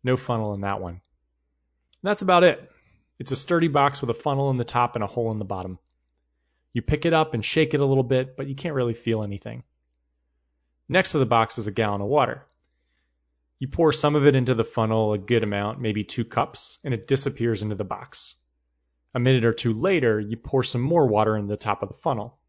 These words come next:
Not nearly as much as you poured the first time, but still maybe a quarter of a cup. Suddenly, water starts gushing out of the hole in the bottom of the box.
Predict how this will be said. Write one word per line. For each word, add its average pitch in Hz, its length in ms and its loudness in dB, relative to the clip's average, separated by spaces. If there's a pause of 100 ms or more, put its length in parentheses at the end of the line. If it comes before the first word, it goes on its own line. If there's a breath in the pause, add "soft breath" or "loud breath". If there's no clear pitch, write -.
(140)
Not 151 260 -2
nearly 156 320 2
as 123 100 2
much 127 220 -2
as 107 100 -6
you 113 80 -4
poured 110 300 -4
the 110 60 -6
first - 380 -4
time, 104 280 -6
but 113 180 -6
still 165 280 0
maybe 127 260 2
a 107 60 -2
quarter 113 340 -2
of 104 80 -2
a 107 60 -6
cup. - 360 -6 (720)
Suddenly, 127 540 2
water 117 340 0
starts 110 320 -6
gushing 110 580 -2
out 104 120 0
of 101 60 -2
the 101 60 -4
hole 107 280 0
in 104 80 -4
the 101 60 -6
bottom 101 280 -2
of 95 60 -10
the 95 60 -8
box. - 520 -6